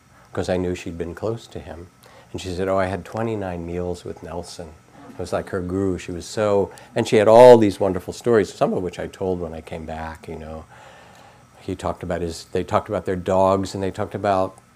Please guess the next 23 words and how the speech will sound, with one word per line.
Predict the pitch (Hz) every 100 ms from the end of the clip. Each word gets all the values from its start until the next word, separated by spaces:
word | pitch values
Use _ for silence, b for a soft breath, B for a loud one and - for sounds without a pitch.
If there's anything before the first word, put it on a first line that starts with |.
| -
all | 139 151
kinds | 139 120
of | 117
things. | 113 98 92
And | 92
she | -
said, | 95 110 101 101
"You | 123
know, | 120
I | 131
was | 117
thinking | - 180 196 135
that | 110 -
the |
thing | - 127
that | 117 98
matters | 104 104 -
most | 110 98
is | 98 101
education | 87 90 - 95 104 - 82
in | 80
Africa. | 78 76 - 85 78
And | 82